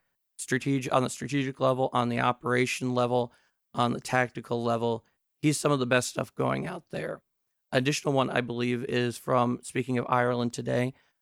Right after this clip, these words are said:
an Irishman who, who has the channel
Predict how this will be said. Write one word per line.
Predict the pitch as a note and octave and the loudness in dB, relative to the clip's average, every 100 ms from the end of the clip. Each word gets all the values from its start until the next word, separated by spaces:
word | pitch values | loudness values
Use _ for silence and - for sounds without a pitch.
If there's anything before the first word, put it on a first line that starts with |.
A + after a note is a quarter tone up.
| _ - | _ -4
an | B2+ - | -2 2
Irishman | F3 F#3 D3 - B2 B2 | 4 4 2 0 0 0
who, | A#2+ C3+ B2+ - _ _ | 0 -2 -4 -8 _ _
who | C#3 C3 | -6 -4
has | B2 B2+ A#2 | -2 -2 -2
the | B2 | -4
channel | - B2+ A#2+ A#2+ A#2+ | -2 0 2 2 -2